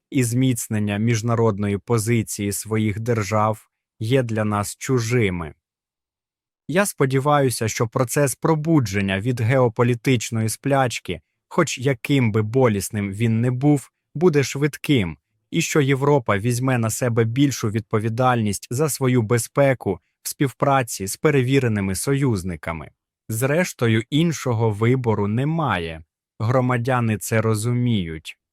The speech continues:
Тепер настав час для лідерів держав наслідувати їх приклад. Міжнародне право залишається найсильнішим інструментом для цивілізованих націй,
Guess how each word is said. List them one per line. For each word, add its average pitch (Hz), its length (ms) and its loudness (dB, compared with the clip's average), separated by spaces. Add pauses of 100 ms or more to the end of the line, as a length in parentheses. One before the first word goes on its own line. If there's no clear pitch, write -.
(520)
Тепер 135 380 2
настав 120 540 -2
час 117 460 -2
для 113 220 -2
лідерів 104 540 0
держав 113 640 -2
наслідувати 107 880 -2
їх 113 280 -2
приклад. 92 720 -4 (1800)
Міжнародне 143 720 2
право 117 480 2
залишається 120 720 0
найсильнішим 170 1040 0
інструментом 135 880 0
для 123 180 0
цивілізованих 123 1080 0
націй, 120 600 -2